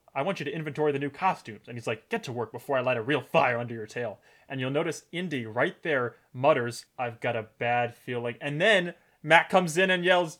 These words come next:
"Jones!" <laughs> And Gershwin just kinda mutters, "Stay out of trouble," right? So, uh, kind of funny to add that little Star Wars reference.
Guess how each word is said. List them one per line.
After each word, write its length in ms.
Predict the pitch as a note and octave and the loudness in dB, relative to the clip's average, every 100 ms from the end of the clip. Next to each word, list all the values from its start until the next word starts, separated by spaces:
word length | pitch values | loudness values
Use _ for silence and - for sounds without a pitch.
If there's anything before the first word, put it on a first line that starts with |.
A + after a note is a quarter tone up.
| _ | _
"Jones!" 680 | B3 A3 G#3+ G#3+ G3 F3 E3 | 6 8 10 10 8 4 2
<laughs> 100 | - - A#3+ - A#3+ A3 - - C4+ D4 B3+ | 4 8 10 10 10 10 6 -2 -6 -12 -8
And 160 | D#3+ C3 | -8 -2
Gershwin 360 | D3 D3 C#3 | -2 -2 -4
just 160 | C3 B2+ | -6 -6
kinda 180 | C#3 A#2+ | -4 -4
mutters, 340 | A#2 A#2+ A#2+ | -2 -4 -6
"Stay 260 | - A2 B2+ | -10 -6 -2
out 120 | D#3+ | -2
of 60 | D3 | -2
trouble," 400 | E3 C#3 A2 - | -4 -2 -4 -6
right? 260 | C3 C3 - | -4 -4 -4
So, 280 | C#3+ C3 | -2 0
uh, 220 | C3 B2+ B2 | 2 2 2
kind 220 | E3+ G3+ | 0 0
of 100 | G3 | 2
funny 240 | G3+ G3 | 0 0
to 60 | E3+ | -2
add 160 | D#3+ | -2
that 60 | D#3 | -4
little 180 | D#3 C3+ | -6 -8
Star 260 | - C#3 | -4 -4
Wars 180 | D3 A#2 | -2 -4
reference. 480 | A#2 G#2 G#2+ A2+ - | -8 -10 -12 -16 -18